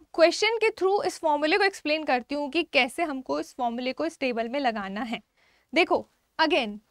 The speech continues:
क्वेश्चन इतना सा दिख रहा है आपको कि find the mod of the given data, मतलब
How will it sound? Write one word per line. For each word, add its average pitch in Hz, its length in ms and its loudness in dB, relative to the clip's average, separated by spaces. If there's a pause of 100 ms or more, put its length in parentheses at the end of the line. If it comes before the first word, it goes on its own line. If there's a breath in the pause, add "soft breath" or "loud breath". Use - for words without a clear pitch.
क्वेश्चन 381 460 0
इतना 381 320 -2
सा 392 140 2
दिख 330 200 -6
रहा 339 140 2
है 320 100 2
आपको 262 400 0
कि 320 160 -6
find 320 440 -4
the 277 160 -2
mod 269 280 2
of 254 160 0 (100)
the 285 180 2
given 240 300 -4
data, 214 300 -4 (440)
मतलब 269 440 0